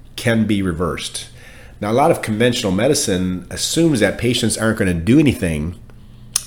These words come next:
to reverse their cardiovascular disease, and they use drugs. And drugs have been shown to some degree to reverse cardiovascular disease. But in addition to, uh, taking drugs, lifestyle modification, modification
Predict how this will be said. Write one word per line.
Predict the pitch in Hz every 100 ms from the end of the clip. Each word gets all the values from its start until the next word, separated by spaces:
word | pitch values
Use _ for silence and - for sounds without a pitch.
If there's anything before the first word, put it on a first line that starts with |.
| -
to | - 104
reverse | 95 101 113 -
their | 113
cardiovascular | - 110 90 82 92 135 - 82
disease, | 76 76 78 92 - - - - - - -
and | 104 104
they | 107
use | 110 113
drugs. | - 151 87 80 82
And | 90
drugs | 104 127 -
have | 104
been | 101
shown | - 107 95
to |
some | - 151
degree | 135 92 95
to | -
reverse | 87 82 101 101
cardiovascular | - 98 90 82 92 123 - 82
disease. | 76 78 71 65 - - - - - -
But | 131
in | 117 101
addition | 165 170 135
to, | - 123 107 104 98 98
uh, | 101 92
taking | - 123 101 85
drugs, | 104 120 78 87
lifestyle | 107 135 - 101
modification, | 90 87 87 92 - 82 -
modification | 92 90 90 - 82 80 87 80